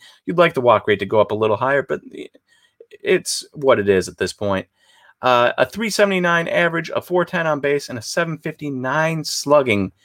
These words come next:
which is good for a two sixteen W R C plus, which is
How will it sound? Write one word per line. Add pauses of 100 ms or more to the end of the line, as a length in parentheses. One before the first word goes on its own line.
(240)
which
is
good
for
a
two
sixteen (480)
W
R
C
plus,
which
is